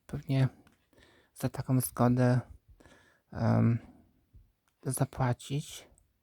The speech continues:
za pozwolenie takiej zgody. No, bo to na pewno jest zawsze jakieś ryzyko, że na przykład by był problem jakiś chwilowo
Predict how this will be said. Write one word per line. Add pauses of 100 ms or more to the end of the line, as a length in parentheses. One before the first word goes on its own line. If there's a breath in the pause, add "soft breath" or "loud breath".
(300)
za
pozwolenie
takiej
zgody. (2750 soft breath)
No, (400)
bo
to
na
pewno (1700 soft breath)
jest
zawsze
jakieś
ryzyko, (440 soft breath)
że
na
przykład
by
był
problem
jakiś
chwilowo